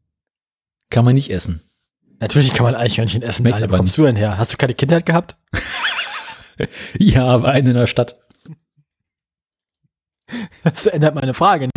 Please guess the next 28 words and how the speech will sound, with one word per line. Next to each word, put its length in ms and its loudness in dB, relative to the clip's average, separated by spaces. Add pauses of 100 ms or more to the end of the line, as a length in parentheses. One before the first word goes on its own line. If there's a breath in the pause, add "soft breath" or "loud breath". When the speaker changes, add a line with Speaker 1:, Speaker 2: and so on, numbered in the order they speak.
Speaker 2:
nicht. 140 -4 (200)
Speaker 1:
<laughs> 200 0
Speaker 2:
Ähm, 260 4 (3000 loud breath)
äh, 440 4 (520 loud breath)
also 300 4
kann 160 0
man 120 2
auch 240 2
essen. 400 0 (160 loud breath)
Es 120 -8
ist 140 -4
kein 300 0
Hase. 420 2 (260 loud breath)
Was 100 -8
für 80 2
Nagetiere 580 0
isst 240 -2
man 120 2
denn 120 0
noch? 220 0 (800 soft breath)
Also 160 2
ich 60 4
meine, 180 2
Meerschweinchen 460 0
isst 160 -2
man 100 2
ja 140 0
auch. 300 -2